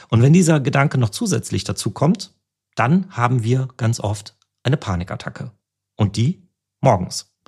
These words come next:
Und das ist jetzt mal kurz der Grund, weshalb es morgens besonders schlimm ist.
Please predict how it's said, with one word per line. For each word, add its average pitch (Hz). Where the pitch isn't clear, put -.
Und 113
das 127
ist 151
jetzt -
mal 127
kurz -
der 117
Grund, 117
weshalb 107
es 107
morgens 107
besonders 98
schlimm 110
ist. -